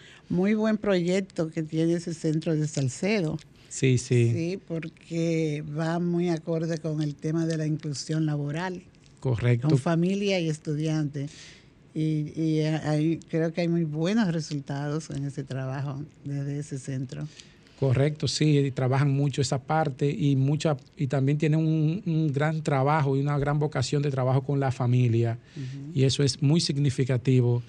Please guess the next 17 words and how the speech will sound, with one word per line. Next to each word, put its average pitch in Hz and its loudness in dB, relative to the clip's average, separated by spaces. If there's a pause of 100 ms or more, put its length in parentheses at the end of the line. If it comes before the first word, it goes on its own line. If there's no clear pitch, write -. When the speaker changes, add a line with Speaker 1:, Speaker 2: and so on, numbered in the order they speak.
(520)
Speaker 2:
Y 139 4
un 135 4
saludo, 151 4
¿verdad?, 151 4
a 131 -2
la 131 2
directora 131 2
regional, 139 2
la 139 -2
directora 127 0
María 135 2
Guadalupe, 139 2
allá 131 4
en 143 2
San 131 0
Francisco, 127 0
ya 117 0